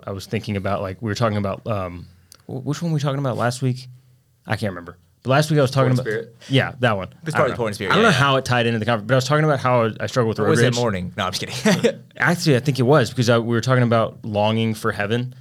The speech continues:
Speaker 1: and how, you know, if I have road rage, it's because I'm impatient, and the reason I'm impatient is because there's a limited amount of time, and the reason there's a limited amount of time is 'cause we live in a fallen world. And then when I'm r-, struggling with road rage, I'm really longing for heaven in a weird way. Um, and so I think, you know,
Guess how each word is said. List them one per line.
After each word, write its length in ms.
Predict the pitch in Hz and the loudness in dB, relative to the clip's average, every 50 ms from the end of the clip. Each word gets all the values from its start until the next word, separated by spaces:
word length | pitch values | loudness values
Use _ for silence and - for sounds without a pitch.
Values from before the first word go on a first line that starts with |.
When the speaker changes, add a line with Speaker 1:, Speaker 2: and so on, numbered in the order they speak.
| - - _ _ - | -20 -20 _ _ -12
Speaker 1:
and 160 | - 107 98 | -10 -6 -4
how, 200 | 110 110 107 - | -2 -2 -2 -2
you 180 | 113 117 117 | -4 -6 -4
know, 80 | 110 110 | -4 -4
if 140 | 107 104 113 | -4 -4 -4
I 40 | 107 | -4
have 200 | 110 113 98 107 | -4 -2 -2 0
road 160 | 113 113 110 | -2 0 0
rage, 200 | 117 113 107 101 | 0 0 0 -2
it's 120 | 101 - | -4 -8
because 180 | - - 110 98 | -6 -6 -4 -2
I'm 80 | 104 | -2
impatient, 480 | 104 101 95 - 110 110 107 - 110 - | -2 -4 -4 -2 -2 -2 -2 -4 -4 -6
and 80 | - 104 | -4 -4
the 60 | 104 | -4
reason 180 | 110 104 104 | -2 -2 0
I'm 60 | 107 104 | -2 -2
impatient 400 | 98 - - 101 101 - 110 104 | -4 -4 -4 -6 -4 -2 -4 -4
is 60 | 92 | -4
because 180 | - - 113 104 | -4 -4 -2 0
there's 140 | 104 101 101 | 0 -2 -2
a 40 | |
limited 220 | 98 101 98 101 101 | -2 -2 -2 -2 -2
amount 220 | 98 98 95 95 | -2 -4 -4 -4
of 80 | 92 87 | -6 -6
time, 360 | - 104 98 98 98 101 101 - _ _ - _ _ _ _ _ | -4 -2 -2 -2 -2 -2 -4 -8 _ _ -20 _ _ _ _ _
and 160 | - 107 101 | -8 -6 -6
the 60 | 104 98 | -4 -2
reason 220 | 101 113 101 107 | -2 -2 0 0
there's 120 | 110 98 90 | -2 -2 -2
a 40 | 95 | -2
limited 240 | 98 104 107 104 | -2 -2 -2 -2
amount 180 | 104 101 98 98 | -2 -2 -2 -2
of 60 | 92 | -2
time 200 | - - 92 90 | -4 -6 -6 -6
is 80 | 95 - | -6 -8
'cause 120 | - 101 | -8 -8
we 60 | 95 | -6
live 100 | 95 98 98 | -6 -6 -6
in 60 | 95 | -4
a 20 | |
fallen 280 | 92 - 98 90 87 90 | -4 -2 -2 -2 -2 -4
world. 280 | 95 92 85 85 - - _ _ _ _ | -6 -6 -8 -8 -12 -16 _ _ _ _
And 160 | - - 101 101 | -8 -6 -4 -4
then 260 | 95 92 95 98 - - | -4 -4 -6 -10 -8 -6
when 160 | 117 113 98 | -4 -4 -4
I'm 100 | 95 104 | -4 -6
r-, 100 | 104 - - | -8 -8 -6
struggling 280 | - - 139 127 120 | -2 0 0 0 0
with 120 | 110 101 131 | 0 2 2
road 160 | 131 131 113 | 2 2 2
rage, 320 | 113 110 104 101 98 - - | 0 -2 -2 -4 -6 -6 -6
I'm 160 | 110 107 107 | -4 0 2
really 360 | 127 143 135 123 113 104 - - 117 | 2 4 4 2 2 0 -4 -8 -8
longing 340 | 110 101 101 107 98 95 | -6 -4 -4 -4 -4 -8
for 120 | 92 - 101 | -10 -10 -6
heaven 340 | 92 110 104 92 92 90 82 | -4 -2 -4 -4 -6 -8 -8
in 100 | - 107 | -6 -6
a 60 | 98 | -6
weird 260 | 90 101 98 95 90 | -6 -4 -6 -6 -6
way. 240 | 95 95 90 85 82 - _ _ _ _ _ _ _ _ _ - | -6 -6 -6 -6 -8 -10 _ _ _ _ _ _ _ _ _ -6
Um, 360 | 107 107 98 90 87 90 90 - - - | -4 -4 -2 -4 -6 -10 -14 -14 -8 -6
and 80 | 113 - | -4 -2
so 100 | 131 117 | 0 -2
I 40 | |
think, 320 | 107 - 127 127 120 110 - - - - - - | 0 0 0 0 0 0 -2 -8 -14 -18 -12 -8
you 80 | 127 110 | -6 -4
know, 220 | 95 101 92 - | -4 -4 -4 -8